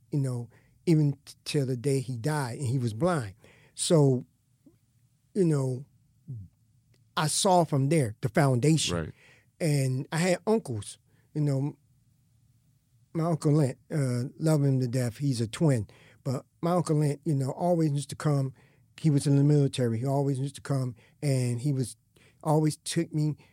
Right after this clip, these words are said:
Speaker 1: with him and his kids. So I had him to, uh, look up to, and had other cousins who, I have to say, you know, we always say a woman can't raise a man. I think that's a, a big lie,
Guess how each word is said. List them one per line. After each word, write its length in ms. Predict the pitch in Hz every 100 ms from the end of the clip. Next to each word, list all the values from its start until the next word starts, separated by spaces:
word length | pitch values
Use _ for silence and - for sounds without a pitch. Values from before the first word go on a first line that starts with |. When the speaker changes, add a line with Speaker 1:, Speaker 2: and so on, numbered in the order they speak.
| _
Speaker 1:
with 140 | - 156
him 300 | 170 156 160 - _
and 120 | 180
his 200 | 180 226
kids. 340 | - 147 117 131
So 380 | - 139 127 127 _ _ _ _ -
I 100 | 170
had 240 | 190 175
him 280 | 180 190 185
to, 340 | - 156 139 135
uh, 200 | 123 120 139 -
look 180 | 147 -
up 140 | 139 -
to, 200 | 139 131
and 100 | 156
had 200 | 208 -
other 180 | 185 175
cousins 560 | - - 113 120 101 - _ _ _ _ - 156
who, 280 | 143 131 123 _ _ -
I 60 |
have 120 | 214 240
to 100 | 214
say, 260 | - 175
you 180 | 160 185
know, 160 | 156 147
we 140 | 160
always 320 | 185 175 165
say 100 | -
a 100 | 156
woman 360 | 127 135 156 147
can't 320 | - 165 160
raise 440 | 139 139 156 156 147
a 40 |
man. 380 | 139 156 160 151 - _ _ _ _ _ -
I 60 | 185
think 260 | 190 180
that's 260 | 165 160 -
a, 220 | 127 131 - _ _
a 40 | 139
big 300 | 113 151 156
lie, 360 | 147 160 165